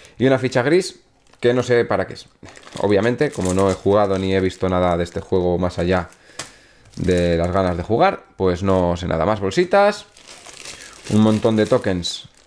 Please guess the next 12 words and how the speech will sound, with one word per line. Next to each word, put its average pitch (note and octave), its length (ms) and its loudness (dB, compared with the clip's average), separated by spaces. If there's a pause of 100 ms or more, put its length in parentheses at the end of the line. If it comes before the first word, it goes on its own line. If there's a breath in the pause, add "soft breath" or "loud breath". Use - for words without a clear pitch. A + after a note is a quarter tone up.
(120)
de G2 340 2
alimentos G2+ 680 0
y F#2+ 60 -6
recursos. D#3+ 580 0 (1300)
Vamos - 160 -12
a - 40 -16
sacar E2+ 220 -10
aquí E2 120 -8
unos E2+ 160 -4
cuantos. D3+ 340 0
Pues - 180 -10
tenemos, F#2+ 680 0